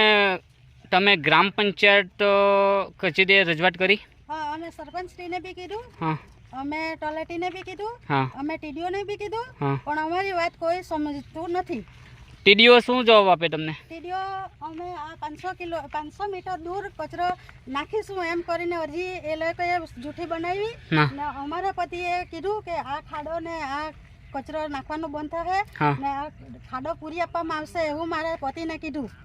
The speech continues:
Speaker 1: ઓકે.
Speaker 2: હા.
Speaker 1: તમને એવો જવાબ આપ્યો?
Speaker 2: આપ્યો.
Speaker 1: ત્યારબાદ શું કીધું એમણે?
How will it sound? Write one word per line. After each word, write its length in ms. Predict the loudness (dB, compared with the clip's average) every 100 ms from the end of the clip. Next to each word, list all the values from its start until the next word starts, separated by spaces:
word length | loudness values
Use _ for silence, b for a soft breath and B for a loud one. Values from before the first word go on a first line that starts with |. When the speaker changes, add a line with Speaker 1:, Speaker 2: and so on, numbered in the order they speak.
| -18 -4
Speaker 1:
ઓકે. 340 | -2 2 2
Speaker 2:
હા. 440 | 2 -2 -10 -10 -12 -16 -20 -20 -20 -20 -20 -20 -12 2
Speaker 1:
તમને 280 | 6 8 10
એવો 180 | 10 10
જવાબ 260 | 8 10
આપ્યો? 280 | 8 6 0
Speaker 2:
આપ્યો. 360 | -2 -6 -8 4
Speaker 1:
ત્યારબાદ 500 | 8 8 8 4 4 -2
શું 360 | 0 0 -4 -10 _ _ _ _
કીધું 240 | -2 2 4
એમણે? 300 | 4 0